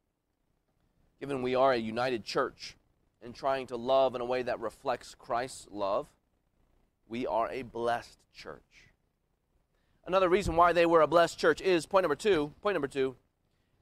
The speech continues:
because of God's favor. They were a favored church. They were a favored church.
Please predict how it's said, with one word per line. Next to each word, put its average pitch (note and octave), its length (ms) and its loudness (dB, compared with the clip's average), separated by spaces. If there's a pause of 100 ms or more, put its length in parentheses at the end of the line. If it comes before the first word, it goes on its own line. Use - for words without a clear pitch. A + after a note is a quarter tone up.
because F3 540 2
of D3+ 200 -4
God's D3+ 280 0
favor. E3 260 -2
They E3+ 180 0
were E3+ 180 4
a D#3+ 160 0
favored D#3 680 0
church. B2+ 340 -6
They D3 120 -2
were D#3+ 160 0
a D3 160 0
favored D3 600 -2
church. - 520 -6